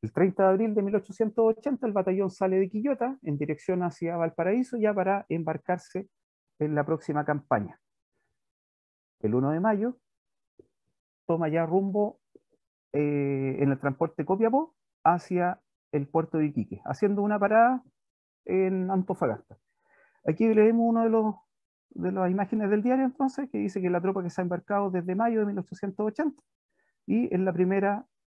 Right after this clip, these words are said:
en la primera línea aparece el uno de mayo en el transporte Copiapó, desde Valparaíso a Iquique, el batallón con seiscientas plazas,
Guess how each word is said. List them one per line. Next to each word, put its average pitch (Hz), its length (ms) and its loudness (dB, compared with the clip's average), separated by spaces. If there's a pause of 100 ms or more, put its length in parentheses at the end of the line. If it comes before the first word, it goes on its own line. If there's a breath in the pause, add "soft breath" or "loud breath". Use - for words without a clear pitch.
(580)
en 165 300 -4
la 160 80 -2
primera 190 280 0
línea 202 460 0
aparece 170 580 -4 (120)
el 156 140 -6
uno 160 200 -4
de 147 60 -2
mayo 156 460 -4
en 139 120 -2
el 131 100 -6
transporte 139 520 -4
Copiapó, 202 520 -2 (880)
desde 143 200 0
Valparaíso 151 480 0
a 240 40 -4
Iquique, 254 260 0
el 226 100 0
batallón 196 400 0
con 180 160 -4
seiscientas 170 560 -4
plazas, - 580 -2